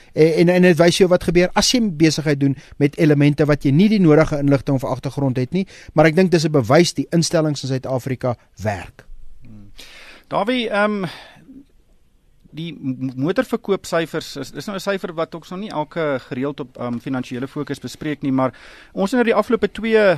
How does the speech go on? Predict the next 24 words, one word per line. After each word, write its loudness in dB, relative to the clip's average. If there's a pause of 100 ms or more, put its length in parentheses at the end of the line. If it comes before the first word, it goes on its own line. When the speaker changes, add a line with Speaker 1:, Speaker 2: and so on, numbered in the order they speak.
Speaker 2:
maande 0
gesien -6 (120)
dat -8
die -8
verkope -4
van -4
nuwe 0
motors -2
dramaties 0
terugsak. -8
Eh, -10
in -4
Julie -4
was -6
daar -2
sewentien -6
persent -6
minder -2
voertuie -8
verkoop -12
en -6
in, -6
in -4
Junie, -4